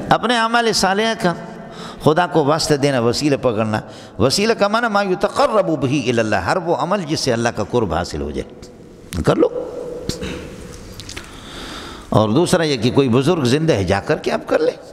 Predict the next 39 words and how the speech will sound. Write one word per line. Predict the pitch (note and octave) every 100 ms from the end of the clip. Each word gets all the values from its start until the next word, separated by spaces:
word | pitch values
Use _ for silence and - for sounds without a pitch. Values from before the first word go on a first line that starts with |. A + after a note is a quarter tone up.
| - - - - - - - - - -
اس | B2
سے | D#3
دعا | A#2+ C#3+ F3+
کرا | - A3 A3
لیں، | A3
اس | G3+ A3+
میں | G#3+
کیا | -
ہے؟ | - - - - - - - - - - - - - - - - - - - -
وہ | F#2+
دعا | A#2 D3
کر | D3+ E3
رہے | F3
ہیں، | C#3+
یہ | A#2
ما | C3
تحت | D#3 D3+ C3+
الاسباب، | D3 B2+ - C3+ F3+ - - - - -
آپ | C3 C3
اس | C#3
سے | B2+
استعانت | A#2+ - B2 C3 D3 C#3+
لے | C#3 D#3+
رہے | F3+
ہیں | G#3+
اور | G#3+ C#3
آپ | B2 -
کے | C3
لیے | A#2+ G#2+
دعا | A2+ C#3+
کر | C#3+ D#3+
رہے | E3
ہیں۔ | - - - - - - - - - - - -
اور | A2+
تیسرا | - C4 A#3+ C4 A#3+
مسئلہ | G3+ - D#3+
ہے | D#3
جو | C#3 B2+
ہمارے | C3 A#2+